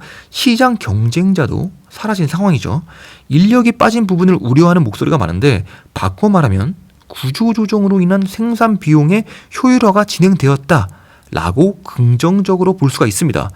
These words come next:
경쟁사는 도산하고 내부 구조조정으로 효율화는 극대화되었다. 또한 이이엑스아이 씨투 제도로 전 세계의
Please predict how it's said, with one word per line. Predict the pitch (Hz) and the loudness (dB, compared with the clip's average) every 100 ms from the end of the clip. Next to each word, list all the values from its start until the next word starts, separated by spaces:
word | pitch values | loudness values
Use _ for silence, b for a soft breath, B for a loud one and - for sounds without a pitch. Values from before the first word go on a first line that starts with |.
| B B B _ | B B B _
경쟁사는 | - 110 147 180 226 226 214 214 | -4 0 2 2 0 0 2 2
도산하고 | 160 131 139 160 98 180 B B _ | 2 2 2 0 -2 -4 B B _
내부 | 92 90 110 175 202 | -2 0 0 0 -2
구조조정으로 | - 135 147 131 117 98 80 151 - - - - | -2 2 4 4 0 -2 -2 -4 -8 -16 -10 -4
효율화는 | 208 214 160 120 190 - | -2 0 0 -2 -4 -8
극대화되었다. | - 131 - - 156 180 196 123 107 - 76 - _ _ _ _ - _ | -8 -8 -2 0 2 2 2 0 0 -4 -12 -14 _ _ _ _ -20 _
또한 | - 190 175 110 95 B B B B B _ | -2 0 2 0 -4 B B B B B _
이이엑스아이 | 147 190 190 196 - 117 - 113 147 | 0 0 2 -2 0 -2 0 0 0
씨투 | - 220 202 220 | -2 -6 -4 -2
제도로 | 165 113 151 110 92 B B | 0 2 0 -2 -6 B B
전 | - 131 180 | -2 2 2
세계의 | 196 233 220 214 226 | 2 0 2 4 4